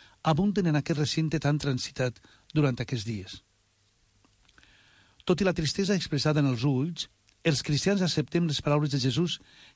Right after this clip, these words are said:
que donen sentit a la nostra vida. Ens ensenyen com afrontar la mort i tenim la convicció d'una vida definitiva i gloriosa posterior. És la realitat que hem meditat amb la lectura de l'Evangeli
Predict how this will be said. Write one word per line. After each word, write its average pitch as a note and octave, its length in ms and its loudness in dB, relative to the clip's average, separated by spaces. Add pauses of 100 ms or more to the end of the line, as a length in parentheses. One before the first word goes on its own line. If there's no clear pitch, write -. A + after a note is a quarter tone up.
que D#3+ 140 4
donen F#3 240 2
sentit C#3+ 360 0
a C#3 60 2
la B2+ 120 2
nostra C3 260 0
vida. A2 300 -4 (920)
Ens D3+ 240 4
ensenyen F3 480 2
com F#3 160 2
afrontar C#3+ 400 -2
la B2 80 0
mort C#3+ 320 -2 (720)
i F#3 100 0
tenim D#3 300 4
la C#3+ 80 -2
convicció D#3 400 2
d'una D3 240 4
vida D#3 160 2
definitiva C#3 560 0 (340)
i G3+ 140 0
gloriosa C3 480 0
posterior. A2+ 480 -4 (1600)
És D#3+ 160 4
la C3+ 80 2
realitat C3 400 2
que D#3+ 160 2
hem F3+ 80 2
meditat E3+ 400 0
amb C#3+ 160 2
la C3 80 2
lectura B2+ 240 0
de D3 80 2
l'Evangeli C#3+ 480 0